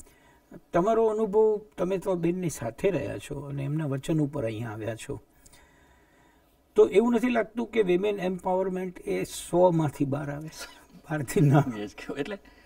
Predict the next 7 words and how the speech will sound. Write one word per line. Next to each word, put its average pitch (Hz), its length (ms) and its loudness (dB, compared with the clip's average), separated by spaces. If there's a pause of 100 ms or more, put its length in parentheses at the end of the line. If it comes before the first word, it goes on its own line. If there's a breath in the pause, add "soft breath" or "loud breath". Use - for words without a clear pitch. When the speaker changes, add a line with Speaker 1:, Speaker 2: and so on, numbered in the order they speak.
(840 soft breath)
Speaker 2:
વૈચારિક 143 680 0
રીતે 131 340 -2
હું 123 140 -6
ઘણી 123 280 -6
વખતે 113 720 -10 (180)
આ 98 220 -12
જે 92 200 -14